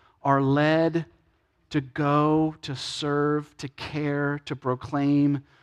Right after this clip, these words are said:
to reach into prisoners' lives, and to break into places of injustice and see your glory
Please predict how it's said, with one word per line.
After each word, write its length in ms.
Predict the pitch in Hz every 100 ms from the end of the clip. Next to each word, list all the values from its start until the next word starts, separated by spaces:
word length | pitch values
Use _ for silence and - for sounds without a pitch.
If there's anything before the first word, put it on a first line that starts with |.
| _
to 140 | - 143
reach 340 | 147 170 170
into 160 | 160 135
prisoners' 640 | - 180 160 160 156 143
lives, 720 | 135 139 135 135 135 131 - - _ _ _
and 120 | 143
to 80 | 139
break 500 | 127 123 147 160 170
into 220 | 160 147 135
places 420 | - 156 151 139
of 140 | 127
injustice 960 | 123 120 135 135 - 139 123 - - - _ _ _ _ _ _ _ _ -
and 220 | 151 139
see 440 | - - 165 170
your 400 | 175 147 151 156
glory 720 | 151 127 135 135 135 139 135